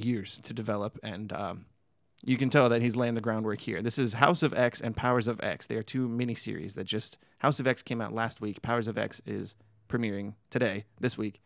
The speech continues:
and they're coming out weekly, alternating. It's gonna be twelve little,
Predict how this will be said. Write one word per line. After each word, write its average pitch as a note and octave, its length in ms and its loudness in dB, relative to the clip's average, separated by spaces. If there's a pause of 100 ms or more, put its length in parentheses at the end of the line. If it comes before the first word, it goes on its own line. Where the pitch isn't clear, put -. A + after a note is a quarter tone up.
(380)
and A2 200 -4
they're A2 80 -2
coming A#2 260 -2
out A2+ 220 -4
weekly, G#2 500 -2
alternating. A2 500 -4 (200)
It's - 100 -16
gonna A#2 140 -4
be G#2 100 0
twelve A#2 320 0
little, A2+ 260 0